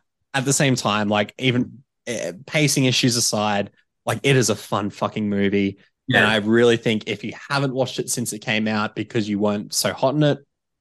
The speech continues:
Speaker 1: give it another go and watch
Speaker 2: Yeah.
Speaker 1: it under the lens of a fun bro road trip comedy. And I think
Speaker 2: Yeah.
Speaker 1: you'll have a, a great time.
Speaker 2: Yeah.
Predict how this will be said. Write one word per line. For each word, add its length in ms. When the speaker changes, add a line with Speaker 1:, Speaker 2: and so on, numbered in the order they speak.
Speaker 1:
give 120
it 60
another 260
go 380
and 220
watch 160
Speaker 2:
Yeah. 80
Speaker 1:
it 60
under 180
the 100
lens 400
of 340
a 260
fun 520
bro 240
road 320
trip 240
comedy. 500
And 120
I 20
think 140
Speaker 2:
Yeah. 100
Speaker 1:
you'll 120
have 120
a, 40
a 20
great 240
time. 200
Speaker 2:
Yeah. 360